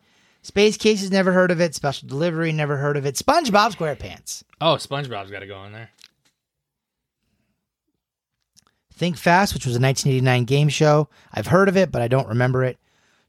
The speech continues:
Speaker 1: Total Panic, don't remember it. You to You, don't remember it. A Walk in Your Shoes,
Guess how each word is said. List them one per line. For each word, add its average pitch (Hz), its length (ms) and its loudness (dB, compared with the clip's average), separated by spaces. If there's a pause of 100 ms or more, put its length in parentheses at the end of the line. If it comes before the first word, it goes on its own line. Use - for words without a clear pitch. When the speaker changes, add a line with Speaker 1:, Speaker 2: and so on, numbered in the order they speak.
Speaker 1:
Total 208 260 2
Panic, 196 540 -2 (260)
don't 170 220 -2
remember 156 400 -2
it. 156 160 -2 (400)
You 180 220 4
to 196 160 0
You, 180 440 6 (220)
don't 160 200 4
remember 139 380 0
it. 143 160 -8 (320)
A - 80 -12
Walk 165 300 2
in 175 60 -4
Your 202 180 -2
Shoes, 143 440 -6